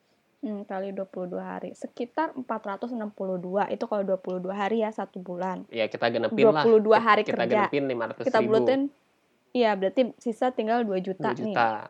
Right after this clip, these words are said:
Speaker 2: Oke, misalnya kita makan lah, makan tuh, eh, kita, oke lah kita makan siang di luar, lima puluh ribu
Speaker 1: Heeh.
Speaker 2: sehari.
Speaker 1: Anjir, nggak muat ya. <laughs> Lima puluh ribu sehari tiga kali makan dong, tapi harus.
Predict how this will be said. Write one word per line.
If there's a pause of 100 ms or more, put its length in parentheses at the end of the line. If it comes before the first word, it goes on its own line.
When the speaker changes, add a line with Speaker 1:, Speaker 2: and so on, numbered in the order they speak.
(320)
Speaker 2:
Oke,
misalnya
kita
makan
lah,
makan (100)
tuh, (560)
eh,
kita, (320)
oke
lah
kita
makan
siang
di
luar, (320)
lima
puluh
ribu
Speaker 1:
Heeh.
Speaker 2:
sehari. (640)
Speaker 1:
Anjir,
nggak
muat
ya. (400)
<laughs>
Lima
puluh
ribu
sehari
tiga
kali
makan
dong,
tapi
harus.